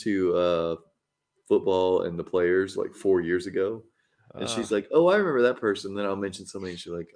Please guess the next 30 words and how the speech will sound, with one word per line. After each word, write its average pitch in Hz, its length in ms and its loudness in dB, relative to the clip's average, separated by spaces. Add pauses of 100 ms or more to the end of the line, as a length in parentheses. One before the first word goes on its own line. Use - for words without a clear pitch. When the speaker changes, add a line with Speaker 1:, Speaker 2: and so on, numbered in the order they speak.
Speaker 1:
"I 87 140 -4
don't 80 180 -6
know 78 60 -12
who 78 100 -14
that 73 160 -6
is." 73 420 -10
Like, - 220 -20
yeah, - 80 -20
I - 60 -16
Speaker 2:
She 131 140 -8
Speaker 1:
know. - 40 -10
Speaker 2:
checked 175 320 -2
out 156 380 6
as 113 80 -6
soon 127 260 -4
as 120 100 -4
you 120 120 -4
forgot 117 400 0
to 110 120 -4
introduce 107 460 -4
the - 140 -14
cat. 98 420 0 (400)
That 113 140 -12
was 107 180 -10
it. 104 260 -6 (200)
That 110 100 -6
was 101 160 -6
it. 101 400 -2
Speaker 1:
<laughs> - 500 -8
All - 120 -4